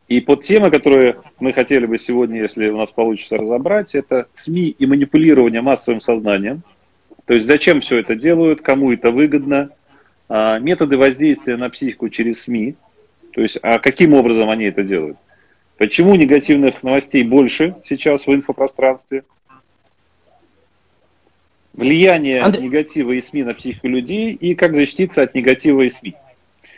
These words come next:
Speaker 2: Андрей,
Speaker 1: Причём
Speaker 2: если позволишь,
Speaker 1: щас, щас,
Speaker 2: я
Speaker 1: щас,
Speaker 2: щас,
Speaker 1: щас.
Speaker 2: давай.
Speaker 1: Да, последний момент. Причём мы, э, на мой взгляд, должны сейчас понимать, э, понятие сми, э, не только, э, в традиционном консервативном представлении, что это,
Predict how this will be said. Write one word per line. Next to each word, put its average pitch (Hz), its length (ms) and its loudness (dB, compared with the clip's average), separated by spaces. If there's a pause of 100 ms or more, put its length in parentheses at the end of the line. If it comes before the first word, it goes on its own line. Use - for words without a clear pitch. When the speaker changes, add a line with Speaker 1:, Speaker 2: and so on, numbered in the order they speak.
(160)
Speaker 2:
Андрей, 180 260 4
Speaker 1:
Причём 196 180 8
Speaker 2:
если 214 80 6
позволишь, 214 340 8
Speaker 1:
щас, 170 180 2
щас, - 120 4
Speaker 2:
я 349 140 10
Speaker 1:
щас, 170 120 4
Speaker 2:
щас, 202 180 6
Speaker 1:
щас. - 100 -14 (560)
Speaker 2:
давай. 135 260 6
Speaker 1:
Да, - 80 -14
последний 151 380 -2
момент. 147 280 -2
Причём 151 460 -2 (420)
мы, 190 220 -4
э, 139 580 0
на 139 160 -6
мой 160 120 -2
взгляд, 165 260 -2
должны 139 320 -2
сейчас 131 360 -6
понимать, 131 540 -8
э, 117 220 -6
понятие 135 480 -4
сми, 170 420 -8
э, 117 220 -4
не 123 100 -6
только, 160 340 0
э, 104 720 0
в - 80 -12
традиционном 123 580 0
консервативном 120 760 0 (100)
представлении, 123 680 -2
что 107 220 -4
это, 117 280 -2